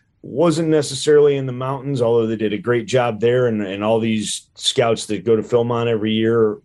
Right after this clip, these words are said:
prepare for months and months to get ready for that trip. Uh, but all their training, all their preparation, all their skill sets,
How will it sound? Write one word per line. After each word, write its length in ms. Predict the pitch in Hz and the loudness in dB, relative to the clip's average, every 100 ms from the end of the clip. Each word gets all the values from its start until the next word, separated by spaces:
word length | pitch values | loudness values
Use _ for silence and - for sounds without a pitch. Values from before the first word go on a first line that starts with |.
| - | -14
prepare 340 | 95 120 117 | -6 2 2
for 160 | - 95 | 2 -4
months 380 | 104 117 117 110 | -2 -2 -4 -2
and 80 | |
months 260 | 107 117 110 | 0 -2 -4
to 60 | 98 | -8
get 140 | 98 | -2
ready 220 | 104 110 | 0 0
for 140 | 107 110 | 0 2
that 200 | 117 113 | 2 0
trip. 340 | - 127 123 - _ _ _ _ _ - | 0 0 0 -6 _ _ _ _ _ -8
Uh, 260 | 87 82 | -4 -2
but 140 | 73 101 | 0 2
all 160 | 120 | 2
their 140 | 131 131 | 2 0
training, 640 | - 123 131 131 123 101 | -2 -2 0 -2 -4 -6
all 180 | 104 120 | -2 0
their 100 | 117 | 0
preparation, 1000 | - 123 113 113 110 110 - 110 104 95 _ - | -2 -4 -2 2 2 0 -4 -6 -6 -8 _ -2
all 140 | 110 | 0
their 160 | 110 101 | 0 -2
skill 380 | - - 123 113 | -4 2 2 2
sets, 640 | - 104 104 - - - | 0 -2 -2 -6 -10 -10